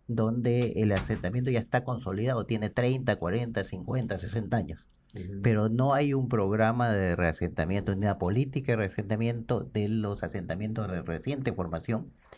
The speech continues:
Speaker 1: que no costaría nada reubicarlos parcialmente, porque no se trata de reubicarlos todos, sino alejarlos de los cauces, etcétera. Y,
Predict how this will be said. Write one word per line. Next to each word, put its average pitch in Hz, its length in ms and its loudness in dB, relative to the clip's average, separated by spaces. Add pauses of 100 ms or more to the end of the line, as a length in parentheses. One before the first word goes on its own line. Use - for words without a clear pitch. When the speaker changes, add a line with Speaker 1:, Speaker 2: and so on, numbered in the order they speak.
(120)
Speaker 1:
que 113 120 4
no 117 140 0
costaría 104 680 -4
nada 127 420 -2 (380)
reubicarlos 101 640 2
parcialmente, 104 540 0
porque 92 180 -2
no 104 80 0
se 113 80 4
trata 117 260 2
de 110 40 4
reubicarlos 98 640 0
todos, 135 260 0
sino 98 280 2
alejarlos 107 580 4
de 95 100 2
los 82 160 0
cauces, 110 400 2
etcétera. 104 260 -2 (360)
Y, 117 140 2